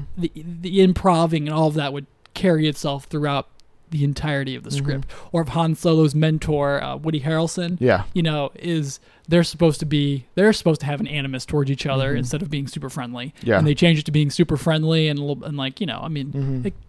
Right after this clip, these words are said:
Speaker 1: changes parts of the movie or just may not have it make total sense.
Speaker 2: Yeah. So then the other, the other final tidbit we got was from Star Wars Newsnet, who said that actually this whole thing actually kinda started with Alden Ehrenreich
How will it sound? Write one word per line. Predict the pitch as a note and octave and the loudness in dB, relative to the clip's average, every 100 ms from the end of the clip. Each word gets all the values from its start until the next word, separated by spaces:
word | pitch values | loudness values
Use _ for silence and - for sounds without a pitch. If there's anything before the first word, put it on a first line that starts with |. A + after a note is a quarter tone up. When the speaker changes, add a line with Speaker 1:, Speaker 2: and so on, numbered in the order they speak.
| - | -10
Speaker 1:
changes | - F3+ D#3+ | -2 0 0
parts | D#3+ E3 D#3+ | -2 -4 -4
of | D3+ | -4
the | C3+ | -4
movie | E3 G#3 C3+ D#3 | -4 -4 -4 -6
or | - D3+ D3 | -4 -2 -2
just | D3 - - - - - | -4 -10 -14 -18 -16 -10
may | D3+ D3 | -6 -4
not | C#3+ C#3 - - - - | -4 -6 -8 -16 -20 -6
have | E3 D3 | -2 -2
it | |
make | A#2 D3 D3+ D#3+ D#3+ - | -4 -4 2 4 2 2
total | - D3+ | 2 2
sense. | C#3+ E3+ D3 - - - | 0 -6 -8 -10 -12 0
Speaker 2:
Yeah. | C#3 A2 - - - | 2 2 -2 -8 -14
So | - C#3 | -6 0
then | C#3+ D3+ | 2 8
the | D#3 | 8
other, | F3 F3+ E3+ D3+ - - | 10 10 8 6 2 -2
the | C#3 | 2
other | D#3 | 4
final | D3+ C#3+ C#3 C3 B2+ | 4 2 4 2 0
tidbit | - C#3 B2+ | 0 2 2
we | A2 A2+ | 0 0
got | A#2+ A#2+ F#2+ | 2 2 2
was | A#2+ A#2+ | 0 -4
from | - A#2+ | -4 -2
Star | - C3+ | 4 6
Wars | B2+ A#2+ | 8 6
Newsnet, | D3+ D#3 C#3 C3 B2+ - | 6 6 6 6 6 6
who | - | 2
said | C3 - C3 B2 | 2 4 2 4
that | B2 A#2+ - | 4 4 2
actually | C3+ - - D#3 B2+ B2+ C#3 - - - - _ _ _ _ _ | -2 0 2 4 6 4 2 -4 -16 -20 -20 _ _ _ _ _
this | D#3 E3+ | 2 6
whole | E3+ | 6
thing | D#3+ D#3+ | 4 0
actually | D3+ - D3 | 0 -2 -2
kinda | D3+ C3 | -2 0
started | - F3+ E3+ | 4 6 6
with | B2 A#2+ | 2 0
Alden | B2+ C3+ G#2+ | 4 4 4
Ehrenreich | A2+ G2 G2 - | 0 2 0 -2